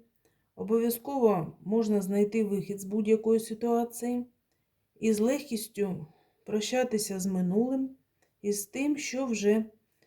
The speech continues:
не приносить вам ніякої користі. На пораду, друзі, додаткова карта. Клевер. Це ще раз каже про те, що завжди знайдеться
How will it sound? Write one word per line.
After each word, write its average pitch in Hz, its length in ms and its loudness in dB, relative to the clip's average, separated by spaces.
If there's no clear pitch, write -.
не 202 160 2
приносить 208 520 4
вам 208 340 2
ніякої 202 520 2
користі. 165 600 -4
На 226 180 0
пораду, 254 420 2
друзі, 180 340 2
додаткова 196 680 2
карта. 208 400 -2
Клевер. 208 500 2
Це 220 160 -2
ще 277 280 -2
раз 214 180 0
каже 185 340 -2
про 208 180 2
те, 254 300 -2
що 185 420 -4
завжди 226 520 2
знайдеться 196 840 2